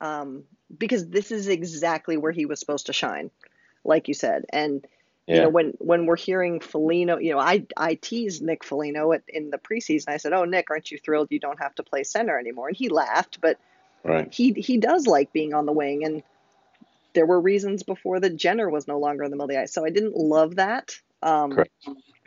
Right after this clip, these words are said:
Speaker 1: and I do think that contributes also.
Speaker 2: Yeah. Uh, speaking of Dubinsky, he has skated now, uh, for the last five or six days. Took a morning skate with the Blue Jackets on Saturday, which was the first,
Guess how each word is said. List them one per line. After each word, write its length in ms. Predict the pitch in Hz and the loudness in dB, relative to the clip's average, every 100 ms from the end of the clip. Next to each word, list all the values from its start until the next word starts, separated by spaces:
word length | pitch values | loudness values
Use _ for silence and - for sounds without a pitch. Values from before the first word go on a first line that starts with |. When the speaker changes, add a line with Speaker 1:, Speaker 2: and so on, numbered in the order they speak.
| - - | -12 -4
Speaker 1:
and 340 | 165 160 156 - | -2 -2 -4 -4
I 120 | 156 | -4
do 180 | 156 156 | 0 -2
think 220 | 160 147 | -2 -4
that 140 | 143 - | -4 -6
contributes 420 | 156 147 135 - | -4 -4 -4 -4
also. 380 | 127 135 - - _ _ _ _ _ _ _ _ | -4 -4 -8 -12 _ _ _ _ _ _ _ _
Speaker 2:
Yeah. 280 | 80 80 73 - _ - - - - - | 0 2 0 -6 _ -20 -20 -20 -2 6
Uh, 320 | 101 101 95 | 8 8 6
speaking 400 | - - 147 139 | 0 6 8 8
of 60 | 104 | 4
Dubinsky, 640 | 95 98 110 110 87 80 - _ _ - | 4 4 4 2 -4 -6 -8 _ _ -2
he 260 | 101 107 104 | 2 4 4
has 320 | 104 92 - | 6 4 4
skated 440 | - 120 113 95 92 | 6 10 10 8 4
now, 420 | 85 85 82 - _ _ _ _ - | 4 6 4 -2 _ _ _ _ 0
uh, 500 | 82 82 82 82 80 - | 4 6 6 4 0 4
for 100 | 165 | 8
the 280 | 185 151 113 | 10 10 10
last 300 | 123 131 - | 10 8 8
five 200 | 117 113 | 8 8
or 60 | |
six 280 | 107 107 - | 2 -4 -4
days. 420 | 117 120 92 85 | 2 4 2 0
Took 200 | - 107 | -2 0
a 60 | 98 | 2
morning 260 | 90 92 87 | 2 0 -2
skate 320 | - 117 113 | 2 4 4
with 120 | 110 | 0
the 60 | 95 | 2
Blue 180 | 104 104 | 6 8
Jackets 400 | 104 101 92 - | 8 6 4 2
on 140 | 87 | -4
Saturday, 520 | - 110 107 113 113 107 | 2 6 8 8 6 4
which 160 | 101 | 4
was 120 | 95 | 0
the 120 | 92 - | -4 4
first, 400 | 98 98 98 | 6 6 4